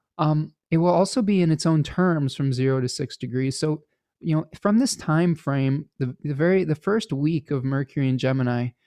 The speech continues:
Mercury is gonna be very, very strong. Um, it will go through a, a different series of terms.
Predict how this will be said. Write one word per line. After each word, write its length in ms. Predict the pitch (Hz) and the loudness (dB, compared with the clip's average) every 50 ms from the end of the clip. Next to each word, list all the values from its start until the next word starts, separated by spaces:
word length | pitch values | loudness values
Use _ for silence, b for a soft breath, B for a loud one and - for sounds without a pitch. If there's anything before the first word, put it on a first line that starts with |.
| _ _ _ _ - | _ _ _ _ 0
Mercury 360 | 156 156 170 - - 196 175 | 0 0 0 0 0 0 0
is 80 | 143 - | 0 0
gonna 180 | - 151 143 | -2 -2 -2
be 220 | 131 127 123 117 - - _ _ 143 | -2 -2 -4 -4 -8 -12 _ _ -6
very, 320 | 131 160 175 180 175 160 | -2 0 2 2 2 2
very 280 | 139 139 131 127 127 120 | 0 0 -2 -2 -4 -4
strong. 460 | - - - - - - - - 127 - _ _ _ _ _ _ _ _ _ _ | -6 -10 -12 -10 -10 -10 -10 -12 -14 -16 _ _ _ _ _ _ _ _ _ _
Um, 200 | - 123 123 - | -10 -10 -8 -6
it 120 | - 156 160 | -6 -2 0
will 120 | 160 143 | 0 0
go 320 | 135 117 - 156 165 170 156 | 0 2 2 4 4 4 2
through 400 | - - 160 160 151 143 135 - | 2 2 2 2 4 2 2 -2
a, 120 | 147 143 143 - - | -4 -6 -6 -4 -6
a 60 | 139 | -4
different 400 | 120 151 147 - 151 139 135 - _ _ | -4 -4 -4 -2 -4 -4 -4 -6 _ _
series 480 | - - - 151 151 151 143 139 123 131 | -14 -4 0 2 2 4 2 2 0 -4
of 120 | 117 - | -6 -8
terms. 540 | - - 139 131 131 127 127 131 127 - | -8 -8 -6 -4 -4 -2 -2 -4 -4 -6